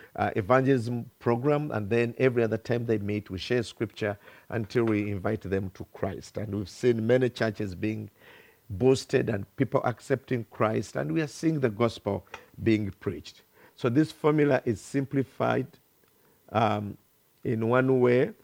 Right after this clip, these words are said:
So we train one pastor at a time, and now as I share with you, my brothers, my sisters, we have finished training two hundred and sixty pastors. That means we have reached two hundred and sixty churches, which means we have reached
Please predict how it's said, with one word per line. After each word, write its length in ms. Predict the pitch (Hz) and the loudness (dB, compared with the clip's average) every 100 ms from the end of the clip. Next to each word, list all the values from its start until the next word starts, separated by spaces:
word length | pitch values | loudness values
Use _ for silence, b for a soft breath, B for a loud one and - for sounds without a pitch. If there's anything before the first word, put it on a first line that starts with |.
| b b b - | b b b 0
So 140 | 185 | 6
we 120 | 175 | 6
train 400 | - - 208 208 | 6 8 8 10
one 180 | 185 180 | 6 4
pastor 380 | - 175 170 151 | 4 4 4 2
at 140 | 135 | 2
a 60 | 139 | 0
time, 540 | - 156 127 104 92 | 2 4 4 2 -6
and 180 | 101 117 | -6 0
now 220 | 127 143 139 | 2 2 2
as 200 | 120 113 | 0 0
I 140 | 113 | -2
share 320 | 107 156 170 | -2 0 2
with 200 | 143 156 | 6 4
you, 100 | 131 | 4
my 140 | 117 110 | 0 -2
brothers, 420 | 101 120 110 101 | 0 0 0 -4
my 120 | 101 | -6
sisters, 640 | 104 - 139 - 117 110 - B B B | -8 -8 -8 -2 -2 -2 -6 B B B
we 120 | 135 | 6
have 140 | 135 127 | 6 4
finished 520 | 156 156 - - _ | 0 0 -4 -14 _
training 360 | 139 131 117 98 | 0 0 -2 -4
two 120 | 139 | 0
hundred 260 | 127 113 104 | 0 0 -4
and 140 | 98 | -6
sixty 400 | - 127 - - | -8 -10 -8 -12
pastors. 640 | - 127 131 - 175 170 B B B B | -4 -4 -2 -4 -4 -4 B B B B
That 260 | - 139 - | 4 4 4
means 440 | 120 123 143 170 | 0 2 2 0
we 100 | 156 | 0
have 280 | 113 110 104 | 2 2 2
reached 640 | 104 110 165 165 - - | -2 4 4 4 -4 -10
two 120 | - 131 | -4 0
hundred 340 | 127 123 104 | 0 0 -2
and 160 | 104 95 | -4 -6
sixty 500 | - 143 - - 131 | -6 -6 -6 -6 -6
churches, 720 | - 104 107 - 95 113 - b b b b | -2 -2 -2 -8 -8 -8 -10 b b b b
which 300 | - 156 156 | 4 4 4
means 420 | 127 120 131 147 | 0 2 2 0
we 120 | 135 | 0
have 200 | 110 110 | 2 2
reached 540 | 107 113 147 160 - | 2 2 4 2 -4